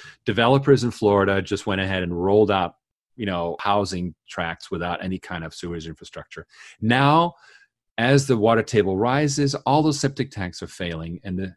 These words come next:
the county wants to spend six billion dollars on putting sewage lines out to every one of those. Small problem. Number one, where's the six billion dollars? Number two, it's gonna take twenty years. And number three, do you really want those streets ripped up for the entire twenty years? No.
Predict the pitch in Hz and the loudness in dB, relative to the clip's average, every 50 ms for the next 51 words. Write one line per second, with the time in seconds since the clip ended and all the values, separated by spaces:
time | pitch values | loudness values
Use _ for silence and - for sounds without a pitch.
0 | _ _ - - - - 120 127 135 120 107 107 110 127 - - 135 - - 98 | _ _ -20 -12 -8 -4 -2 0 0 0 0 -2 -2 -4 -4 -6 -8 -6 -6 -6
1 | 92 95 98 98 - - _ - - 180 190 185 - - 82 110 110 127 147 156 | -4 -4 -6 -8 -10 -18 _ 0 2 2 2 2 -4 0 2 4 4 4 4 4
2 | 151 107 92 85 82 87 90 95 95 - 95 90 92 90 90 - _ _ _ _ | 2 2 2 0 -2 -2 -4 -4 -4 -4 -6 -6 -6 -8 -8 -12 _ _ _ _
3 | _ _ _ _ _ _ _ - 120 120 123 120 - - 123 123 117 98 107 98 | _ _ _ _ _ _ _ 0 0 2 2 0 0 0 2 2 2 0 -2 -2
4 | 95 95 92 80 92 85 85 85 - - 82 80 90 85 80 82 82 80 76 69 | -2 -2 -4 -4 -6 -6 -6 -8 -8 -8 -8 -8 -8 -8 -8 -8 -10 -10 -10 -12
5 | 60 58 _ - - - _ _ _ _ _ _ _ _ _ _ _ _ _ _ | -14 -16 _ -20 -20 -20 _ _ _ _ _ _ _ _ _ _ _ _ _ _
6 | - - 156 151 156 147 147 165 165 151 113 87 87 95 90 90 104 98 110 127 | -4 0 2 2 2 2 2 2 2 2 2 0 -2 -4 -4 -2 -2 0 2 2
7 | 135 120 107 107 104 92 - 87 - - 90 - - - 92 85 78 73 69 69 | 2 2 2 2 0 0 -2 -8 -8 -8 -8 -8 -10 -10 -10 -10 -10 -10 -8 -6
8 | 90 104 117 101 78 - - - 95 92 107 104 - - 180 156 139 - - 101 | -4 -2 -2 -2 -4 -6 -8 -8 -6 -6 -6 -6 -2 2 2 2 2 2 -2 -4
9 | 92 - - 85 - - - 90 85 85 90 92 85 - 117 110 117 127 123 131 | -4 -4 -6 -8 -8 -8 -10 -8 -6 -6 -4 -6 -6 -4 -4 -4 -4 -4 -4 -6
10 | 135 - 151 139 - - - - _ - 107 104 98 98 117 127 135 127 120 117 | -2 0 2 0 0 0 -6 -14 _ -4 -2 -2 2 4 4 6 6 6 4 2
11 | 113 113 113 - _ 107 104 101 - - - 117 110 104 - - - 107 107 104 | 0 -2 -4 -6 _ -2 0 0 -2 -2 0 0 0 0 -2 -2 0 0 0 2
12 | - - 107 117 123 - _ - 104 98 92 98 92 - - 104 95 98 104 - | 0 0 -2 -2 -2 -4 _ -4 -4 -2 -2 -4 -4 -2 -2 0 0 -2 -4 -4
13 | - 101 92 92 92 95 101 104 - - 135 170 202 170 - | -4 -4 -2 -2 0 0 -2 -2 -2 -2 0 0 2 0 0